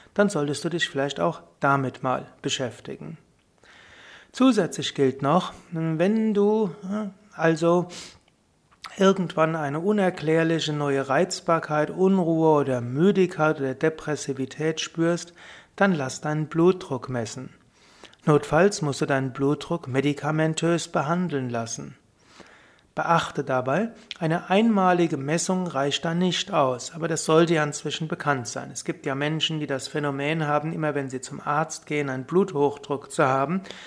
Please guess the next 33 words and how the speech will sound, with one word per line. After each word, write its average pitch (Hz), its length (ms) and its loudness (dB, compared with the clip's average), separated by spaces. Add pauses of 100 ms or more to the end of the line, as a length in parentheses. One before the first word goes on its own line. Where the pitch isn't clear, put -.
(460)
Und 143 80 -6
dann, 135 320 -4 (280)
das 139 140 -4
sollte 151 240 0
nicht 160 220 0
ausreichen, 151 800 0
gleich 139 420 -2
einen 139 260 -4
richtigen 139 480 -6
Blutdrucksenker 135 1080 -2
zu 147 180 -4
dir 123 180 -2
zu 135 140 -10
nehmen. 139 460 -10
Du 165 80 -10
solltest 175 340 0
schon 160 140 0
ein 151 180 -2
paar 165 260 0
Mal 156 240 4
den 139 140 -4
Blutdruck 156 640 -2
messen, 175 440 -2
insbesondere 143 800 -2
auch 127 140 -6
bei, 135 220 -8
bei 143 200 2
dir 135 220 -4
zu 160 220 -2
Hause. 123 360 -6 (720)
Und 120 160 -10
wenn 143 200 2
der, 156 160 2